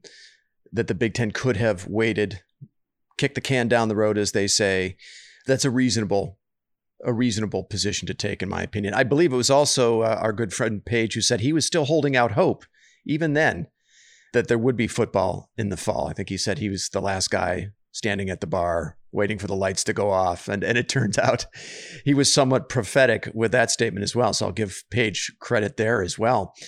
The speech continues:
Well, the linchpin of this plan, and you had referenced a new comfort level that the presidents have with this plan.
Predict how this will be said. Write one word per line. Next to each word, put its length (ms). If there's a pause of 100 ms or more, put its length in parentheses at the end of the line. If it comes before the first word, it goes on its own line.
(540)
Well, 320
the 160
linchpin 800 (360)
of 200
this 180
plan, 600
and 220
you 100
had 100
referenced 560 (880)
a 100
new 160
comfort 480
level 400
that 200
the 80
presidents 460
have 400
with 180
this 160
plan. 420